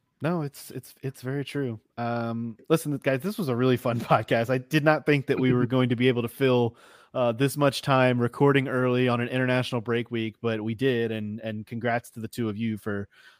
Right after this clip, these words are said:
Speaker 1: uh, holding it down and, and, and doing this with us. We will be back next week. We'll talk, uh, we'll talk men's North London derby, as long as they're, the rail strikes, uh, that are being threatened don't, uh, you know, I, I think the Gunners are, are, are threatening to be runners again, once,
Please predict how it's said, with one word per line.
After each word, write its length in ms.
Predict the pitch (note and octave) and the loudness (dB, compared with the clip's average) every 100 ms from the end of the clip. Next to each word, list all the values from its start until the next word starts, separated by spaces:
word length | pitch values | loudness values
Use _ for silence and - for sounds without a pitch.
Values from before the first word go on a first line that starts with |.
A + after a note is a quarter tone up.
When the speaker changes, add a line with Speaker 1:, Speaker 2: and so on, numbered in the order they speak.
| _ | _
Speaker 1:
uh, 220 | G#2+ G2+ | -4 -4
holding 360 | G#2 - C3 A#2 | -4 -2 -2 -2
it 120 | A2+ | -4
down 320 | A#2+ A2+ A#2 | -2 -2 -2
and, 240 | A2 G2+ G#2 | -4 -6 -6
and, 240 | G#2 G2+ | -8 -8
and 140 | G#2+ G#2 | -8 -6
doing 180 | A#2 A2+ | -4 -4
this 140 | G#2 | -4
with 80 | A2+ | -8
us. 100 | - _ - - _ _ | -8 _ -20 -20 _ _
We 160 | A2+ G3 | 2 4
will 100 | B3 | 4
be 120 | G3+ | 4
back 200 | F3+ E3+ | 4 4
next 240 | D3+ C3+ - | 2 0 -2
week. 180 | C3 B2+ | -2 -2
We'll 100 | B2+ | -2
talk, 400 | D#3 C#3+ C3+ - | 2 2 0 -6
uh, 480 | C#3 B2+ A#2+ A#2+ A#2+ - | -2 0 0 0 -2 -6
we'll 100 | B2 | -12
talk 240 | A#2+ C#3+ B2+ _ - | -6 -6 -6 _ -6
men's 300 | C3+ F3 E3 | -2 -2 0
North 220 | E3+ D#3 | -2 0
London 260 | D3+ C#3+ B2+ | -2 -2 0
derby, 600 | B2+ B2 B2 A#2+ A#2+ C3+ | 0 0 0 -4 -6 -10
as 140 | A#2+ A2+ | -8 -4
long 160 | C3 | -2
as 100 | B2+ | -2
they're, 300 | B2 B2+ B2 | 0 0 0
the 140 | A#2+ A2+ | -2 -2
rail 200 | B2+ B2+ | 0 -2
strikes, 600 | - B2+ A#2 - - - | -2 -2 -2 -6 -14 -8
uh, 180 | A#2+ A2+ | -4 -4
that 140 | A2 | -4
are 60 | A2+ | -4
being 220 | A2 A#2 | -4 -4
threatened 380 | A2 B2 A2 A2+ | -4 -4 -4 -4
don't, 340 | A#2+ A#2 - | -4 -4 -4
uh, 240 | A#2 A2 G#2+ - _ _ _ | -4 -2 -4 -8 _ _ _
you 80 | C3+ | -4
know, 220 | A#2+ A2 - | -2 -2 0
I, 100 | C3 | 0
I 60 | C#3+ | 2
think 200 | D#3+ D#3 | 0 -2
the 40 | |
Gunners 440 | B2 C#3+ C3+ A#2+ A#2 | 4 4 6 4 0
are, 200 | A#2 A#2 | -2 0
are, 220 | A#2+ A2 A2 | 0 0 -2
are 200 | A#2 G#2+ _ | -2 -2 _
threatening 280 | C#3+ A#2+ A#2+ | 0 2 0
to 20 | |
be 100 | A2+ | -2
runners 340 | A2 B2 A#2 G#2+ | 0 0 0 -2
again, 540 | F#2+ A#2 G#2+ F#2+ F#2+ G#2 | -4 -4 -4 -6 -10 -8
once, 240 | G#2 - | -10 -8